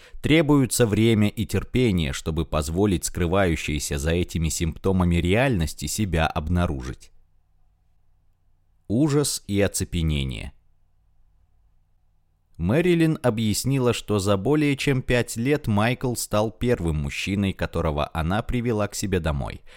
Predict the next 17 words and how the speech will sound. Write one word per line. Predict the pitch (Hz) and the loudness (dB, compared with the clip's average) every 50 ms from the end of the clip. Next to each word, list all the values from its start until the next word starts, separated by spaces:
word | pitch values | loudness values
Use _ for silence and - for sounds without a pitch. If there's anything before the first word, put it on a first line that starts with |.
| - - - - - | -20 -20 -20 -20 -6
Однако | - 82 82 76 92 92 90 - 85 78 73 | -4 -4 -2 0 0 0 0 0 0 0 0
она | 73 71 71 76 | 0 0 -2 -2
уже | 80 80 80 90 | -2 -2 -2 0
не | 87 98 | 0 -2
в | 98 - | -2 -2
первый | - 135 139 123 90 76 73 | -2 -2 0 0 0 0 0
раз | 78 82 85 80 - | 2 2 0 0 -2
теряла | - - 87 87 87 85 82 82 | -4 -2 0 2 2 4 2 2
над | 78 80 80 - - | 0 0 -2 -2 -2
собой | - 85 76 87 87 85 | -2 0 0 0 0 0
контроль, | - 87 85 85 - - 123 131 117 78 64 - - | 0 0 0 0 -2 0 2 2 2 2 -2 -4 -6
когда | - 82 76 71 92 | -6 -6 -2 0 -2
проводила | - - - 87 82 90 90 98 113 107 101 | -2 0 0 0 0 0 0 0 2 2 2
ночь | 95 107 113 - - | 2 2 0 -2 -2
вместе | 101 95 95 104 95 85 - - 80 | -4 -2 0 0 0 0 -2 -4 -4
с | - - | -2 -2
мужчиной. | 90 90 - - - - - - - - - | -2 -4 -4 -6 -8 -8 -8 -10 -10 -12 -14